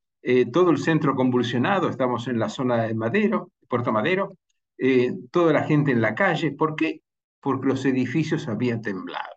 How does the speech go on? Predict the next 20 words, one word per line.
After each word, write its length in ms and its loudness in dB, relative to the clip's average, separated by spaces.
Había 320 -4
terremoto 540 0
en 100 4
Buenos 340 -4
Aires. 480 -8
Eran 240 0
las 160 0
diez 300 0
y 60 2
media 220 4
de 60 4
la 80 0
mañana 480 0
y 180 -4
toda 220 0
la 140 -2
gente 240 -4
estaba 420 0
convulsionada. 920 -2
Eh, 400 0